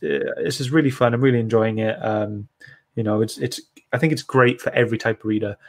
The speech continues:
Um, you know, if, if you're new to this kind of stuff, you'll have a good time. If you're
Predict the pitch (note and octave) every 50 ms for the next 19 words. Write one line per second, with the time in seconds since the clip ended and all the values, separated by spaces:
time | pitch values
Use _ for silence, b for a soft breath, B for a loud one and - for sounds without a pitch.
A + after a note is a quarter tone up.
0 | b b _ - A2 G#2+ A2 A2 G#2+ G#2+ G#2+ G#2+ A2 - _ _ A#2+ A2+ A2 A2
1 | A#2 - C3 B2 - C3+ B2 - A#2+ A#2 A#2+ C#3+ D#3+ D3+ C#3+ C#3 C#3+ C3+ C3+ -
2 | - B2+ B2+ A#2+ - - B2+ B2 B2 - B B B B B B _ A#2+ A#2 G#2+
3 | A#2 A#2 A2 A2 - A#2 G#2+ - - A2 G#2+ G#2+ G#2+ - C3+ B B B B B
4 | _ _ _ B2+ B2+ - - A#2+ A#2 A#2 A2+ A2+ A2 A2 A2 A2